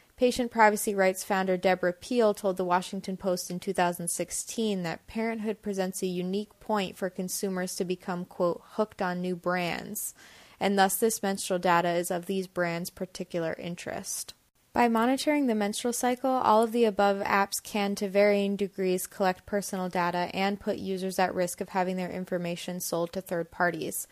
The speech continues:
says Coding Rights, a Brazilian women's think tank that specializes in human rights within the digital world. And now that we understand the general differences between these tools, let's look at them a little more closely.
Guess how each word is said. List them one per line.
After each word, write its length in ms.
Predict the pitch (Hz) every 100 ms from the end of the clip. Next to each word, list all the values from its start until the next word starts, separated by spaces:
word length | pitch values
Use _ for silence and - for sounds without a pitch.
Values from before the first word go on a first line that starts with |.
| - - -
says 280 | - 185 -
Coding 380 | - 175 175
Rights, 340 | 170 160 175 -
a 120 | 185
Brazilian 540 | 185 175 180 170 175
women's 340 | 175 165 170 -
think 260 | 170 180
tank 280 | - 180 180
that 160 | 175 -
specializes 680 | - 180 - 170 175 175 175
in 140 | 175
human 400 | - 208 190 175
rights 320 | 170 170 -
within 260 | 180 180 175
the 100 | 170
digital 420 | 175 175 165 170
world. 480 | 175 165 170 202 - _ - - - _ - -
And 160 | 208
now 180 | 220 254
that 160 | 277 254
we 140 | 233
understand 580 | 226 233 220 - 208 196
the 80 | 185
general 360 | 185 185 185
differences 580 | 180 196 202 196 180 175
between 460 | - - 254 254 220
these 240 | 190 -
tools, 500 | - 175 175 185 -
let's 280 | 196 220 -
look 140 | 214
at 100 | 220
them 200 | 190 190
a 80 | 180
little 220 | 185 180
more 200 | 175 170
closely. 640 | 175 165 175 - - 214